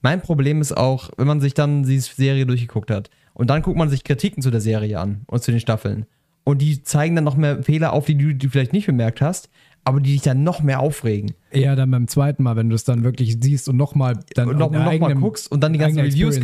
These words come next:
Speaker 1: gehört hast, wo
Speaker 2: bemerkst.
Speaker 1: Leute sich darüber aufgeregt haben, also dann noch mehr Futter hast, wo du dich darüber aufregen kannst. Alter,
Speaker 2: <laughs>
Speaker 1: Alter.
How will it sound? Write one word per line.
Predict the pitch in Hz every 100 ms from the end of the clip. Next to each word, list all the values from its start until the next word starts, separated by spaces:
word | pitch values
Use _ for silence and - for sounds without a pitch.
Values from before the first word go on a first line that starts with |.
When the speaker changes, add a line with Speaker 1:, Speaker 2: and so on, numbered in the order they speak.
| 139
Speaker 1:
gehört | 139 165
hast, | -
wo | 143
Speaker 2:
bemerkst. | 139
Speaker 1:
Leute | 139
sich |
darüber | 135 135 113
aufgeregt | 175 - 127 117
haben, | 123 131
also | 127 127
dann | 127 127
noch | 170 -
mehr | 147
Futter | 139 185 139 110
hast, | 113 127
wo |
du | 120
dich | 117
darüber | 120 117
aufregen | 143 - 113 113
kannst. | 120 160 - _ _ _ - - - 131
Alter, | 120 180 147 160 - 202 -
Speaker 2:
<laughs> | - -
Speaker 1:
Alter. | - 101